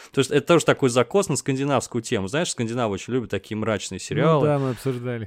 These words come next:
Speaker 1: Вот,
Speaker 2: Холодные.
Speaker 1: <laughs> холодные. Тут то же самое. Он в трех там, э, одинаковых картинах, э, снялся. М, может быть, есть какой-то запрос и на это. В общем, я, если честно, вообще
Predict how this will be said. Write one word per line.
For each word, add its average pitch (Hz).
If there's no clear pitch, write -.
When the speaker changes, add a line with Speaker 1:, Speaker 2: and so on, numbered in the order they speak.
Speaker 1:
Вот, -
Speaker 2:
Холодные. 147
Speaker 1:
<laughs> -
холодные. 135
Тут 170
то 202
же 190
самое. 175
Он 135
в 135
трех 185
там, 127
э, 127
одинаковых 143
картинах, 131
э, 87
снялся. 101
М, 101
может 127
быть, 160
есть 147
какой-то 123
запрос 120
и 117
на 113
это. 156
В 117
общем, 120
я, 143
если 110
честно, 123
вообще 113